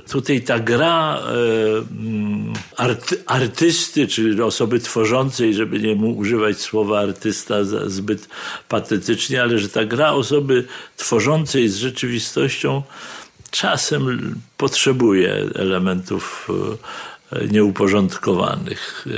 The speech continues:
E, na przykład w teatrze bardzo często, ja to bardzo lubię, pamiętam, e, ileś lat temu robiliśmy we Wrocławiu, mm, taką znakomitą sztukę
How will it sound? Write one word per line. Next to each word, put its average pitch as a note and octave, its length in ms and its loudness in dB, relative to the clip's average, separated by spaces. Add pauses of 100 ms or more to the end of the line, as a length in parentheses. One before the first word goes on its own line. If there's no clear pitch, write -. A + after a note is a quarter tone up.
(840)
E, - 40 0
na G2+ 60 0
przykład - 240 2
w - 160 -4
teatrze A2+ 440 4
bardzo G#2 300 2
często, A2+ 640 0 (880)
ja A#2+ 160 4
to A2 140 4
bardzo F#2 360 2
lubię, F#2 360 0
pamiętam, G2+ 600 0 (640)
e, - 40 -10 (1200)
ileś G2+ 460 2
lat F#2+ 400 0
temu G2+ 320 4
robiliśmy F#2+ 800 2 (540)
we F#2 160 0
Wrocławiu, G2 1120 2 (120)
mm, G2 480 -2
taką - 460 -4
znakomitą F#2+ 600 2
sztukę - 520 -2